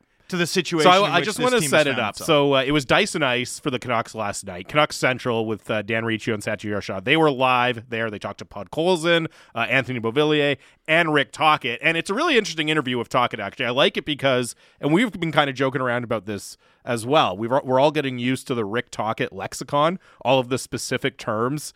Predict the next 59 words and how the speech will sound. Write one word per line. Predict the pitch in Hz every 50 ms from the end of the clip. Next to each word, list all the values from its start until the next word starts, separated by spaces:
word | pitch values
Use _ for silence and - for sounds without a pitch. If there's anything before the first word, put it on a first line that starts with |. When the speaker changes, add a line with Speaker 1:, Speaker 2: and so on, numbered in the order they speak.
| _ _ _ -
Speaker 2:
that | - 143
he | 143 139
likes | 127 123 120 117 -
to | - 127
use | 113 113 113 127 147 147 139
and | 120 110
that | 107 107 104
he | 104 104 123 113
obviously | 110 110 107 110 - 123 117
really | 107 110 110 113 110
prioritizes. | - 120 110 101 101 110 123 135 - 147 151 165 170 170 151 123 131
And | 127 120 - - - - _ -
they | 135 151 165
were | 165
joking | 147 139 147 139 139 - 139 131
with | 127 120
him | 135 127
a | 127 120
little | 120 123 123 117
bit | 123 113
about | 113 104 117 117 110 -
that | 120 113
as | 113 107 104
well. | 113 123 135 127 117
And | 117 117
it | 120 123
almost | 131 143 151 143 123 - -
functions | 120 117 120 117 - 131 117 107
as, | 107 101 87
like, | 104 101 95 87 - _ _ _ _ _ _ -
an | 120 104 101 -
annotation | - 101 110 117 117 113 - - 98 107 - - 143 143 156
of | - 110 104 87
the | 101 101
Rick | 92 101 101
Tocchet | - - 110 95 101 - 120 107
<laughs> |
lexicon. | 110 117 - - - 175 - - 160 147 175 190
They're | 175 151
like, | 139 135 - - - - _ -
"Wall | - 156 196 240 269 262 247
guy, | 190 160 135 113 98 92
explain | 123 165 - - - - 302 311 311 302 240
that | 185 147 135 143
more | 147 131 120 120
to | - - 175 147
us. | 104 95 107 -
What | 214 269 349
do | 359
you | 330 330
mean | 302 285 262 254
by | 226 220 196 185
this?" | 165 165 147 113 104 -
So | - 214
it's | 220 214
a | 233
really | 240 285 311 294 262
interesting | 240 196 180 - 196 175 175
interview. | 175 170 160 143 135 127